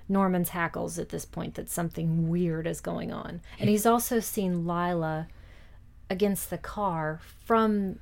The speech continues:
Speaker 1: the house, and it's such an interesting thing. So he s-, sees what to me is, hmm, woman.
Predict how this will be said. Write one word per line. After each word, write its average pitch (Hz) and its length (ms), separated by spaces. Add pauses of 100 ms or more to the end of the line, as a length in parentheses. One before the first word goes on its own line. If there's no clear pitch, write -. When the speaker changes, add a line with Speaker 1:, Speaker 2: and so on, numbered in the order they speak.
(140)
Speaker 1:
the - 80
house, 175 640
and 180 120
it's - 140
such 180 180
an 170 100
interesting 170 580
thing. 156 280
So 156 160
he 151 80
s-, - 240
sees - 580 (300)
what 170 180
to 170 120
me 160 220
is, 151 300 (540)
hmm, 156 380 (220)
woman. 160 420